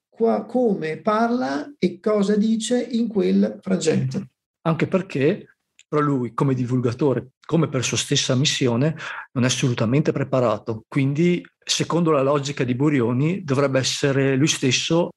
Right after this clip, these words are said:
Speaker 2: a non accettare quel ruolo, perché se io per interloquire con lui devo farmi il master, eh,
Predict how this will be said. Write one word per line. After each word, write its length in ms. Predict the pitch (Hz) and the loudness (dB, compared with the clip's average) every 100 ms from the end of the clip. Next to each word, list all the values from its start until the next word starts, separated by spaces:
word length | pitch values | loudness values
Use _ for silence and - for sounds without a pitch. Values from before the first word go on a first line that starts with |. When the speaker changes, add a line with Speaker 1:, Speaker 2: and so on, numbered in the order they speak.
| _ - | _ -6
Speaker 2:
a 140 | 147 135 | -2 0
non 600 | 139 139 135 131 139 131 | 0 2 2 2 0 -2
accettare 680 | 147 - 135 135 135 135 - | -4 -4 -2 0 0 0 -2
quel 180 | 143 | -2
ruolo, 480 | 131 143 113 113 110 - | 0 2 0 -4 -10 -6
perché 240 | 131 156 | -2 -2
se 180 | - 143 | 0 -2
io 380 | 139 175 190 190 | 0 0 0 -2
per 180 | 147 | -2
interloquire 600 | 147 143 151 135 147 143 | -2 0 -2 -2 0 0
con 140 | 135 123 | 0 0
lui 100 | 135 | 2
devo 180 | 127 123 | 0 0
farmi 380 | - 131 127 | -2 0 0
il 80 | 127 | 2
master, 640 | 127 120 120 - 120 123 127 | 2 2 0 -2 0 0 2
eh, 300 | 131 123 | 2 0